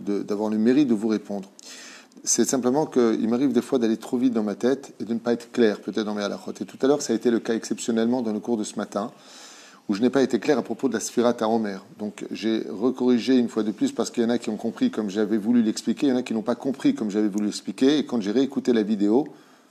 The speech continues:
c'est pas clair. Donc je vais être clair. Pour les hommes, comme j'expliquais ce matin, avant de commencer le cours sur Masechet Avot, donc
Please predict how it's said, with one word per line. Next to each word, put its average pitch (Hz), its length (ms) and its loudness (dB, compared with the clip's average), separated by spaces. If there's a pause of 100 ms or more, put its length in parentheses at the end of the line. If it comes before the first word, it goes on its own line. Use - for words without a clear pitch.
(120)
c'est - 240 -6
pas 131 120 2
clair. 101 280 0 (160)
Donc 113 200 -6
je 92 80 -6
vais 117 80 4
être - 140 -4
clair. - 220 -6 (1080)
Pour 135 140 6
les 127 200 4
hommes, 98 220 0
comme 107 180 -2
j'expliquais 127 440 2
ce 139 120 -4
matin, 113 280 -2
avant 98 200 -2
de 113 60 -4
commencer 117 360 0
le 107 100 4
cours 127 280 0
sur 117 160 -2
Masechet 107 480 -4
Avot, 104 240 -2 (440)
donc 120 200 -4